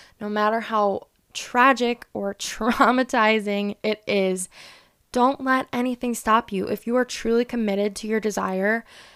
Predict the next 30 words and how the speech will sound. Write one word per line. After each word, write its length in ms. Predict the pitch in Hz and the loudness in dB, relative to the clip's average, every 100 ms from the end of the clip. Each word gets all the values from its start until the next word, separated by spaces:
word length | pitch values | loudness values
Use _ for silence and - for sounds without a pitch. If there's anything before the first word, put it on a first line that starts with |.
| _ | _
to 100 | - | -4
having 420 | 233 - 202 226 220 | 0 4 4 4 0
that 180 | 208 | -2
thing 160 | - 208 | -2 -2
that 80 | 208 | -2
you 160 | 214 | -2
want, 380 | 196 185 190 220 - _ _ - | -2 0 0 0 -4 _ _ -2
and 160 | 208 | 0
you've 240 | 208 220 202 | 2 0 2
decided, 760 | 214 - 214 202 202 214 220 - | -2 2 2 2 2 -2 -4 -4
"This 160 | 220 247 | -2 0
is 100 | 247 | 2
what 140 | 254 | 6
I 100 | 262 | 6
want, 380 | 240 202 196 196 - | 4 2 2 -2 -2
and 100 | 208 | 0
I'm 220 | 202 196 - | 0 -2 -2
going 300 | 196 196 196 | -2 0 0
to 120 | 208 | -2
get 220 | 190 190 | -2 -2
it, 100 | 190 - | -2 -2
I'm 180 | 196 | -2
going 320 | 190 196 196 196 | -2 0 0 0
to 100 | 202 | -2
make 200 | 196 214 | -2 -2
it 60 | |
happen," 460 | 185 196 - 107 - - - - | -2 -4 -4 -4 -6 -12 -20 -10
then 160 | - 214 | -4 0
don't 240 | 208 208 | 2 2
let 280 | 208 202 - | 2 -2 -4